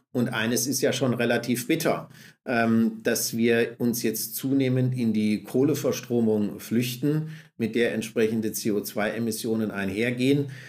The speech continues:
Also das sind Fragen, die ich durchaus auch mit dem grünen Koalitionspartner noch diskutieren werde.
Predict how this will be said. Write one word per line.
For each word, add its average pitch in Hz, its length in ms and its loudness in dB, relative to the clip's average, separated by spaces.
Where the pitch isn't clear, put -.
Also 143 460 6
das 131 340 4
sind 131 220 6
Fragen, 131 640 2
die 120 280 0
ich - 120 -4
durchaus 127 320 2
auch 117 160 0
mit 117 120 -2
dem 113 100 2
grünen 127 340 0
Koalitionspartner 117 960 -2
noch 110 200 0
diskutieren 120 640 -2
werde. 92 400 -2